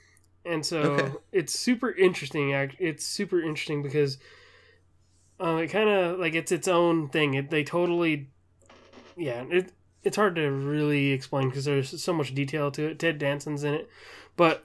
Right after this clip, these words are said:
Speaker 1: the main plot of the whole show and the main plot of the first episode, it's not really, like, a spoiler, is that she doesn't quite belong there. <laughs> And so it's kind of her dealing with that.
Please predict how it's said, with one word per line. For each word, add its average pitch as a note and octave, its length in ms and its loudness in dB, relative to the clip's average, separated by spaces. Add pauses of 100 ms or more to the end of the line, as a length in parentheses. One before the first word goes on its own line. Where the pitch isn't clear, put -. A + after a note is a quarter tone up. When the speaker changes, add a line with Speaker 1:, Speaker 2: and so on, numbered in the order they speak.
Speaker 1:
the E3+ 200 -2
main A3 320 8
plot F#3 420 2
of E3+ 160 -2
the D3+ 80 -2
whole D3+ 240 -2
show D3+ 340 0
and C#3 160 0
the C#3 60 0
main D3 240 2
plot D3 180 -2
of C#3 60 -2
the C3 80 -4
first C#3 240 -4
episode, C3+ 340 -4
it's C3+ 120 -6
not E3+ 160 -4
really, D3+ 300 -4
like, C3+ 140 -4
a C3 80 -6
spoiler, C3 460 -12
is C3 260 -4 (540)
that C3+ 240 -2
she A#3 320 2
doesn't A3 320 4
quite G3+ 240 -2
belong D#3 260 -4
there. B2+ 220 0
<laughs> - 1400 -2
And D3 260 4
so D#3 320 4
it's D3+ 140 4
kind F#3+ 180 4
of D3 120 2
her E3 220 2
dealing D3 380 2
with C3 160 -2
that. A#2+ 260 -8